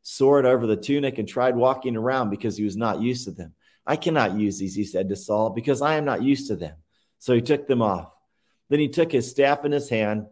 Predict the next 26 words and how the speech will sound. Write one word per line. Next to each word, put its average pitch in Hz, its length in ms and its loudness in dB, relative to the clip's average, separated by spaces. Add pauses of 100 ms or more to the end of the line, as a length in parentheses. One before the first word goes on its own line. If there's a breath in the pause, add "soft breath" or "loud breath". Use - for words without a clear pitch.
chose 123 260 2
five 143 340 4
smooth 151 400 2
stones 143 440 2
from 151 140 -6
the 151 80 -2
stream, 98 520 -6 (300 soft breath)
put 143 200 2
them 156 140 0
in 156 80 0
the 156 80 0
pouch 104 600 -2
of 117 100 -6
the 107 80 -2
shepherd's 135 520 -2
bag, 95 440 -4 (360 soft breath)
and 117 160 -2
with 151 160 4
his 156 220 -2
sling 151 260 -2
in 156 100 -4
hand, 117 320 -6
he 113 120 -2
approached 120 420 -4
the 107 80 -12
Philistine. 101 640 -6